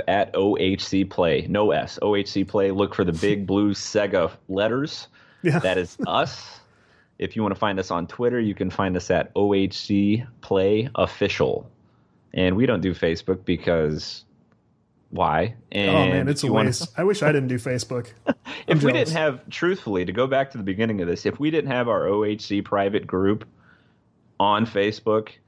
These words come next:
Speaker 1: and I could guarantee a way to talk to people just like that on another platform, I would do it. And I would be done with Facebook because I don't care about it,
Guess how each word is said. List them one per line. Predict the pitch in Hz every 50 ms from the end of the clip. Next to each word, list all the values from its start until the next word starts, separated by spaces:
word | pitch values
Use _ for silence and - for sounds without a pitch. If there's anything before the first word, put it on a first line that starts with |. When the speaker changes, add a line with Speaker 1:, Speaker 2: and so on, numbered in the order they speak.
| _ _ _ _ -
Speaker 1:
and | 90 95
I | 98 101
could | 98 107 98 87
guarantee | 101 98 101 101 101 98 98 - 104
a | 98 95
way | 90 92 87 90 98 95 98
to | 104 - - 87
talk | - - 92 92 92 -
to | - 92
people | - 104 98 95 101 95
just | 87 87 95 101 101 - -
like | 98 92 90 - -
that | 92 92 90 90 - -
on | 92 98 95
another | 95 85 87 90 95 95
platform, | 90 - 92 90 - - - 78 87 80 -
I | 85 98
would | 92 - -
do | - 78 58
it. | 50 50 - _ _
And | - 101 98
I | 92 95
would | 95 92
be | 92 90
done | 87 87 80 69
with | - -
Facebook | - - - - - - - -
because | - 95 95 - 101 92 90 - - _ _ - - - _ _ _ _ _ _ _ _ _
I | - 101
don't | 92 85 80
care | - - 87 82 80
about | 76 73 76 71 73
it, | - -